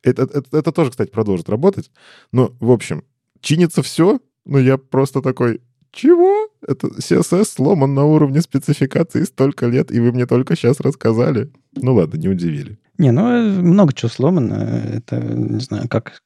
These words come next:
Speaker 2: как с, э, с человеком, которому уже много лет. Если пойти в, на-, начать глу-, глубоко обследовать,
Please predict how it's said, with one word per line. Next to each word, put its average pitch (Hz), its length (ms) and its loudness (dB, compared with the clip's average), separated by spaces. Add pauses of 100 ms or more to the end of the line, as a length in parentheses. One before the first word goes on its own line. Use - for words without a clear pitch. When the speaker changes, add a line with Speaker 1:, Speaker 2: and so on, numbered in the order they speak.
Speaker 2:
как - 180 -4
с, - 160 -4
э, 113 360 2
с - 40 -10
человеком, 117 460 -2
которому 101 520 -4
уже 104 300 -4
много 104 340 -2
лет. 160 300 0
Если 120 240 -8
пойти 113 420 -2
в, 107 80 0
на-, 110 420 0
начать 113 520 0
глу-, 123 340 -2
глубоко 120 400 0
обследовать, 117 680 -4